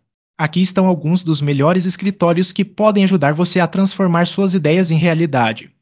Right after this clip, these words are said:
Um. É. Osasco, residencial e comercial. Dois. Sutil Criativo,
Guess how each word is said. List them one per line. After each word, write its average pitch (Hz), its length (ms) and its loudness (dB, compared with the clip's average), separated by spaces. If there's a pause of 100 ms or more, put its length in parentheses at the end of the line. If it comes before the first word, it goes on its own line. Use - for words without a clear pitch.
Um. 117 200 -6 (440)
É. 123 180 0 (400)
Osasco, 147 560 -2 (100)
residencial 151 800 -2
e 180 60 -2
comercial. 190 560 0
Dois. 117 500 -6 (320)
Sutil 175 240 0
Criativo, 147 640 0